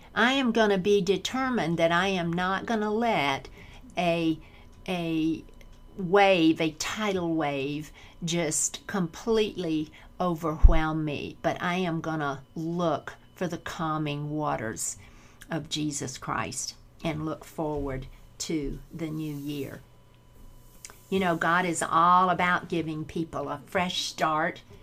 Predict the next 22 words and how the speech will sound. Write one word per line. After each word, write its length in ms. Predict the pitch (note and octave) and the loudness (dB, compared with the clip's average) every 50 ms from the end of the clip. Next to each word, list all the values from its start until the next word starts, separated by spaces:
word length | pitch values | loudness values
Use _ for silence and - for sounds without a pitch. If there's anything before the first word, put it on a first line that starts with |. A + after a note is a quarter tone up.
| - - - - - - - | -20 -20 -20 -20 -16 -8 -4
and 120 | E3+ E3 | -2 -2
a 80 | D#3+ - | 0 0
second 480 | - - G#3 F3+ F3 - F#3 - - | 0 2 2 2 0 0 -8 -8 -6
chance 580 | - - - F3+ E3 D#3+ E3 F#3 - - - - | -6 -2 -2 0 0 0 0 -2 0 2 0 0
and 140 | F3 D#3+ D#3 | 0 0 -4
a 80 | D3+ | -4
new 280 | D#3 D#3+ E3 E3+ F3 E3 | -2 -2 0 0 0 0
beginning 600 | D#3+ E3+ D#3+ D3 D3+ E3+ D#3+ D#3+ D#3+ E3 E3 D#3+ | 0 -4 -6 -2 -2 -2 0 0 -2 -2 -2 -4
in 160 | D3+ D3+ D3 | -4 -6 -6
life. 460 | D3+ D#3 D#3 D#3 D#3 D#3+ F3+ F#3+ F#3 - - - - - - - | -2 0 0 0 0 0 -2 -4 -6 -8 -18 -18 -16 -16 -10 -4
There 260 | F#3 F#3 F3+ F3 E3 | 0 2 4 4 4
are 80 | D#3+ - - | 2 0 -4
countless 840 | - - - - A3 G#3 G3+ A3 B3 A#3+ - - C4+ C4+ C4 C4 - | -8 -6 0 4 6 8 8 8 8 6 4 6 8 8 8 8 6
stories 600 | - - - - G#3+ F#3+ E3+ D#3+ D#3 D3+ C#3+ - | 2 0 2 4 6 6 6 6 4 2 2 0
in 160 | E3+ D#3 D#3 | 0 0 0
the 80 | D#3 D#3 | 0 0
Bible 460 | D3 D#3 D3+ D3 D3 D3 D3+ D3 D3 | 2 2 4 4 2 0 -2 -4 -2
that 220 | - E3 D#3 - - | 0 -2 -2 -2 0
remind 560 | D#3+ D#3+ D#3 D#3 D3+ D3 D3+ D3+ D3 D3 C#3 | -2 0 0 2 2 2 2 0 0 0 0
us 260 | C3 C3+ C3 - - | 0 -2 0 -2 -4
of 180 | D3 C3+ C3+ C3+ | -4 -6 -8 -6
this. 440 | C#3+ C#3 - - - - - - | -6 -6 -6 -4 -4 -4 -4 -6